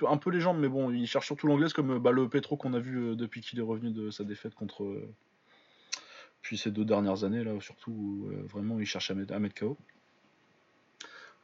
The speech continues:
Euh, le deuxième round, il a continué, sauf que cette fois, il a complètement abandonné les jambes. Ce qui a permis, euh, comme il cherche que l'anglaise et que, euh, Petro, il aime bien, euh, établir juste un tout petit clinch après l'anglaise en kick, euh, comme ça, euh, il a pas à se soucier des contres.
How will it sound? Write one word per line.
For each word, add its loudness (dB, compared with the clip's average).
Euh, 12
le 12
deuxième 10
round, 8
il 12
a 12
continué, 4
sauf 0
que -2
cette -2
fois, 8
il 10
a 6
complètement 4
abandonné 8
les 8
jambes. 6
Ce -4
qui 10
a 12
permis, 10
euh, 10
comme 6
il 6
cherche 6
que 6
l'anglaise 8
et 8
que, 2
euh, 6
Petro, 4
il 8
aime 4
bien, 8
euh, 8
établir 4
juste 0
un 6
tout -6
petit -2
clinch 2
après 4
l'anglaise 6
en 2
kick, -8
euh, 2
comme 0
ça, 2
euh, 4
il 2
a 4
pas 2
à 4
se -2
soucier -4
des 2
contres. -6